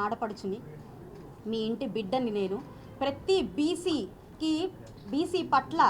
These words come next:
చంద్రబాబు నాయుడు గారికి, తెలుగుదేశం పార్టీకి ఉన్న నిబద్ధతని మనం ఒక బీసీ డిక్లరేషన్ ఫామ్‌గా చూడొచ్చు. ఇంకా బీసీ చట్టం కింద మనం అర్థం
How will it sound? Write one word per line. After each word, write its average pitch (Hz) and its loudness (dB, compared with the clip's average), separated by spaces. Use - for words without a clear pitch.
చంద్రబాబు 311 6
నాయుడు 269 2
గారికి, 254 6
తెలుగుదేశం 294 2
పార్టీకి 262 4
ఉన్న 262 0
నిబద్ధతని 254 2
మనం 247 6
ఒక 247 0
బీసీ 302 0
డిక్లరేషన్ 294 -4
ఫామ్‌గా 269 8
చూడొచ్చు. 240 0
ఇంకా 302 8
బీసీ 330 2
చట్టం 349 4
కింద 320 6
మనం 269 4
అర్థం 302 4